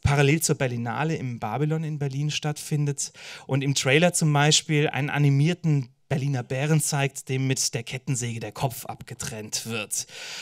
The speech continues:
Da erkennt man schon, in welche Richtung das Ganze geht. Man will nämlich Genre-Kino in Deutschland wieder zutage bringen und den neuen deutschen Genrefilm befördern. Das ist eine Bewegung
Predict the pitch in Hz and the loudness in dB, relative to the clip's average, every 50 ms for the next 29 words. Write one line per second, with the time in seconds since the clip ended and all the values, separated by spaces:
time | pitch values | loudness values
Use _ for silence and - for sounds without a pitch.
0 | - - - 120 135 135 131 - 160 175 180 - 170 156 151 - 165 156 143 135 | -8 -4 0 2 2 2 2 2 2 2 2 4 2 2 2 4 2 2 2 4
1 | 143 139 123 127 120 180 190 185 - - - 123 117 120 120 117 123 123 120 - | 2 2 2 0 2 2 2 2 2 0 -2 -2 -2 -2 -4 -4 -4 -4 -4 -4
2 | - 131 131 131 - 131 120 143 156 156 135 120 113 131 151 156 147 147 139 139 | -2 -4 -4 -4 -6 -6 -4 -6 -4 -2 -2 -2 2 2 4 4 4 4 4 2
3 | 135 127 - - - - - - - - 123 139 147 156 165 151 156 151 - - | 2 0 -4 -10 -16 -16 -18 -12 -6 0 2 4 6 6 6 6 4 0 -2 -2
4 | - 156 147 139 135 - - 127 123 - 120 120 127 - - - 117 113 110 - | 0 2 2 2 0 -2 -4 -4 -4 -2 0 0 0 0 0 -2 -4 -6 -8 -8
5 | - 113 113 110 110 113 - _ - - 120 - - 107 104 110 117 113 - - | -8 -8 -8 -8 -8 -10 -10 _ -8 -8 -8 -8 -6 -6 -6 -6 -6 -8 -8 -10
6 | 107 107 113 110 110 113 113 113 - - - - - - - - - 135 135 135 | -10 -8 -8 -8 -6 -6 -6 -6 -8 -12 -14 -16 -18 -18 -4 0 2 4 6 6
7 | 135 139 151 147 135 127 131 - - 135 123 110 127 127 135 135 127 123 - - | 6 6 8 8 6 6 4 4 2 0 0 0 2 2 2 2 0 -2 -4 -2
8 | 139 123 110 104 110 104 - _ - - - - - 131 - - 147 127 120 117 | -2 -2 -2 -2 -4 -8 -10 _ -20 -20 -10 -6 -4 -4 -2 0 0 2 2 2
9 | 113 107 110 113 131 151 139 135 139 120 113 117 110 123 143 170 160 165 160 151 | 0 -4 -4 -6 -4 -2 -2 0 -2 -2 -2 -4 0 2 2 4 4 4 4 4
10 | 151 139 | 2 0